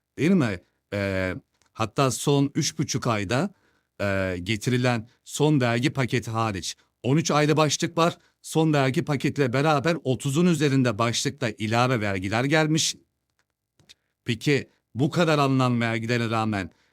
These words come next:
insanların refah seviyesi artıyor mu? Memurun, kamu işçisinin bir gelirinde bir düzelme var mı? Herhangi bir şey yok.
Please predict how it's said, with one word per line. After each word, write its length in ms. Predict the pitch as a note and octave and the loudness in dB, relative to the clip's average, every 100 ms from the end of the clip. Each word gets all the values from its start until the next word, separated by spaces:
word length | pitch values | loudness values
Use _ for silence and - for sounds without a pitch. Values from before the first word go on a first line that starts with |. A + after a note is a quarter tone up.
| _ _ - | _ _ -6
insanların 520 | A2+ - B2 B2 A2+ | -4 0 2 2 0
refah 300 | A2+ A2+ A#2+ | -2 0 -2
seviyesi 460 | - G#2+ G2 - | -2 -4 -6 -6
artıyor 360 | E2 E2 - D#2+ | -6 -8 -8 -6
mu? 280 | F2 A#2+ C3+ _ _ | -4 -4 -6 _ _
Memurun, 640 | G2 G2+ G2 F#2+ F2+ F2+ - _ _ | -6 -2 -2 -2 -4 -6 -8 _ _
kamu 280 | - G#2 G2 | -6 -4 -4
işçisinin 640 | F#2 - F#2+ - F#2 F2+ - _ _ - | -6 -6 -4 -2 -2 -4 -8 _ _ -8
bir 360 | G#2 G#2+ - - F#2+ | -4 -4 -6 -14 -4
gelirinde 500 | G#2+ G#2 G2+ G2+ F#2+ | -2 -2 -2 -2 -2
bir 160 | F2+ | -6
düzelme 440 | F2 F2+ F2 E2+ E2 | -6 -4 -4 -4 -4
var 180 | D2+ | -6
mı? 340 | C#2+ G2 C#3+ - _ _ _ | -4 -4 -4 -6 _ _ _
Herhangi 400 | - G#2 G2 F#2 | -8 -4 -2 -2
bir 40 | F2 | -2
şey 180 | D3+ | 0
yok. 160 | D3+ | 0